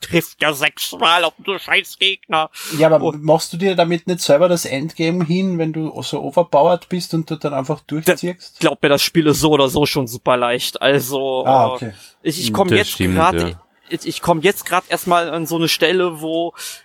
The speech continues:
Speaker 1: die Endbosse oder die Bossgegner, sag ich mal, ähm, anfangen, äh, herausfordernd zu werden. Ich hab jetzt irgendwie so einen Drachen bekämpft und der hat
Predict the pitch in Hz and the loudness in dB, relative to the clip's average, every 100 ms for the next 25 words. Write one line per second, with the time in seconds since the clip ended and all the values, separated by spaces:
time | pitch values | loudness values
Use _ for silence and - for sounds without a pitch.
0 | _ 160 165 165 - - 170 208 - 160 | _ -4 2 2 0 -2 -2 -2 0 2
1 | - 190 180 131 123 139 156 - 151 156 | 2 0 2 2 2 0 0 0 -2 0
2 | 147 147 156 165 156 156 - 143 143 143 | 0 0 -2 -2 -2 -2 0 0 0 -2
3 | - _ 156 196 - 185 175 175 170 180 | -12 _ -2 -2 -2 0 0 0 -6 -10
4 | 180 _ _ _ _ - 151 147 151 147 | -16 _ _ _ _ -6 -6 -2 0 2
5 | 185 - 147 135 123 - 139 123 123 147 | 2 0 0 2 0 -4 -2 0 2 0
6 | 160 165 165 175 170 147 156 151 143 139 | -2 -2 -2 0 0 2 2 2 -2 -8
7 | 131 - 131 202 226 214 - 202 196 190 | -8 -4 -2 0 -2 0 -4 -2 0 0
8 | 208 - - 170 175 170 165 160 175 - | -2 -8 -8 -6 -6 -2 0 0 -2 -6